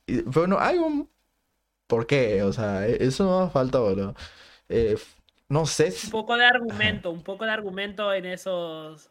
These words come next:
Speaker 2: temas básicos del inicio. Eh, no está del todo mal, porque igual te dejan con intriga, pero tampoco está bien porque como que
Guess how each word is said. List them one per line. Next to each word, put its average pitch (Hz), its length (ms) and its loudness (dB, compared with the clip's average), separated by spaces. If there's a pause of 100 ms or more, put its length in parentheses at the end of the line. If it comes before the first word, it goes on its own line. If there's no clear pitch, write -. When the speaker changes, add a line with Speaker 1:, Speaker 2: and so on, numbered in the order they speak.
(160)
Speaker 2:
temas 185 280 -8
básicos 208 420 -2
del 233 140 -2
inicio. 226 440 -2 (720)
Eh, 220 300 -8
no 262 140 -2
está 277 180 2
del 339 240 -4
todo 311 220 -2
mal, 269 480 -2 (180)
porque 254 260 -2
igual 233 200 -2
te 254 80 2
dejan 233 160 0
con 262 120 0
intriga, 240 600 -4
pero 233 460 -2
tampoco 214 300 -6
está 262 180 0
bien 214 200 -6
porque 240 280 -8
como 214 280 -10
que 208 280 -6